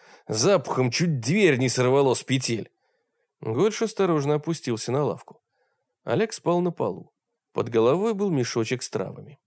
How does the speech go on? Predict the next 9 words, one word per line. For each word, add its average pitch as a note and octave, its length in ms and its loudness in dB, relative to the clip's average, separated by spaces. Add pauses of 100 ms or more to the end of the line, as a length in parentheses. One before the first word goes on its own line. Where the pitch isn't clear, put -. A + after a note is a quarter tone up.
(280)
Гольш F#3+ 360 0
ещё A3+ 220 0
вчера G#3+ 360 4
хотел B2+ 360 2
узнать A2+ 360 0
про A2 160 0
них. G#2 280 -8 (560)
А G#2+ 120 -4
третий, F#3+ 480 -4